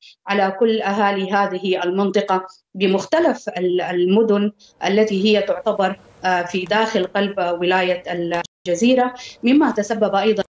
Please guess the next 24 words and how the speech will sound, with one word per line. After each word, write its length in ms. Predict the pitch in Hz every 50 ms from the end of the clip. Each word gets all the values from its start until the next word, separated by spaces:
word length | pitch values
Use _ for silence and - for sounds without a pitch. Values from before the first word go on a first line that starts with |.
| _ _ _ _ _ -
إلى 180 | 196 196 190
هجرة 560 | 185 185 180 175 208 247 233 - 220 196 196 190 -
ونزوح 760 | 185 180 180 180 180 - 220 220 214 214 - - 208 170 196
أهالي 360 | 202 196 196 185 185 185 185
هذه 500 | 202 196 196 196 185 185 196 175 165 170
المناطق 600 | 180 175 180 185 196 226 233 226 220 233 220 214
بأعداد 840 | 175 175 185 175 175 170 165 170 - 196 202 202 202 - 180 175 170 -
كبيرة 440 | - 175 170 196 214 214 185 175 170
جدًا 380 | 208 226 214 - 220 220 226 226 - - - - - _
على 340 | - 202 196 190 180 185 185 170
شكل 440 | - 247 240 240 254 214 196 180
ذرافات 580 | 175 175 170 170 175 175 - 226 214 220 214 220
ووحدانة. 920 | 196 185 180 180 175 175 175 175 - - 214 226 240 233 233 233 240 233 - - - - - - - 220
وكانت 960 | 220 202 202 202 190 - - - _ _ 262 269 285 294 240 220 - -
هذه 760 | 208 180 180 185 185 226 220 226 220 208 - 196 180 175 180 190
الهجرة 580 | 190 180 - 262 330 311 247 196 180 175 - - -
التي 320 | 180 214 226 226 208 196 185
خرج 360 | - 226 220 214 214 208 196
فيها 540 | - - 214 214 214 190 196 190 196 - - - _ _ 180
أهالي 440 | 190 190 226 220 220 214 196 196 208
هذه 460 | 214 208 202 208 190 185 190 190 170
الولاية 560 | 180 180 180 185 190 214 220 214 208 196 196 -
راجلين 600 | 214 196 190 185 180 185 196 190 247 311 339 294
على، 280 | 214 185 190 190 190 190